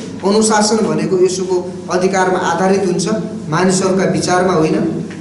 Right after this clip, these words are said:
जस्तै पापलाई व्यवस्था गर्नाले सम्पूर्ण मण्डलीलाई चोट पुर्याउन सक्छ। अनि पाँच अध्यायको एघार पद बनाएको मतलब अब मण्डलीमा, अब यहाँ पाँच अध्यायमा व्यभिचारको खण्डन गरेको हामी पाउँदछौँ र यसलाई स्पष्ट सर्टकटमा बुझ्नको लागि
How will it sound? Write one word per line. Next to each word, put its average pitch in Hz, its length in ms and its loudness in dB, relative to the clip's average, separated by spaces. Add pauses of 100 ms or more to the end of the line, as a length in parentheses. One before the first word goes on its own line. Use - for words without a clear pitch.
(380)
जस्तै 190 180 0
पापलाई 220 460 2
व्यवस्था 226 560 2
गर्नाले 220 440 0
सम्पूर्ण 226 540 0
मण्डलीलाई 196 500 2 (280)
चोट 214 260 2
पुर्याउन 190 340 2
सक्छ। 185 340 -2 (480)
अनि 156 100 -6
पाँच 165 360 -2
अध्यायको 151 380 0
एघार 147 220 0
पद - 240 -6
बनाएको 202 300 2
मतलब 226 600 -2
अब 180 220 2
मण्डलीमा, 226 460 4 (420)
अब 190 60 2
यहाँ 196 240 2
पाँच 208 460 -4
अध्यायमा 196 380 0
व्यभिचारको 190 580 2 (300)
खण्डन 190 800 0
गरेको 175 280 2
हामी 160 260 0
पाउँदछौँ 175 1000 -2
र 180 40 2
यसलाई 180 340 2
स्पष्ट 196 340 -2
सर्टकटमा 190 520 -2
बुझ्नको 175 440 0
लागि 165 260 0